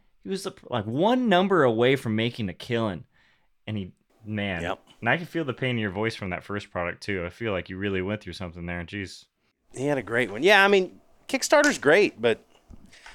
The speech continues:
Speaker 2: you just never know what you're gonna get. I've, I've picked some losers on Kickstarter, which I don't really back products like that anymore 'cause I've,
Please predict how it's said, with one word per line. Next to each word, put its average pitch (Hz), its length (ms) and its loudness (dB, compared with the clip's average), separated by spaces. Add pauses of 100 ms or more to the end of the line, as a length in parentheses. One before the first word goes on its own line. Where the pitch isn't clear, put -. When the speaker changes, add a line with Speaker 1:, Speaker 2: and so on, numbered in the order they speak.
(120)
Speaker 2:
you 135 100 -6
just - 100 -4
never 139 180 4
know 135 140 4
what 127 180 0
you're 117 60 -8
gonna 113 140 0
get. 107 160 2
I've, 110 220 4
I've 123 240 2
picked - 180 0
some 92 180 -10
losers 80 320 -10
on 80 100 -14
Kickstarter, 82 440 -12
which 87 240 -10
I 110 100 4
don't 104 100 -4
really 90 160 -4
back 78 280 -4
products 73 340 -8
like 78 160 -16
that 82 160 -6
anymore 82 400 -14
'cause 82 220 -16
I've, 82 260 -8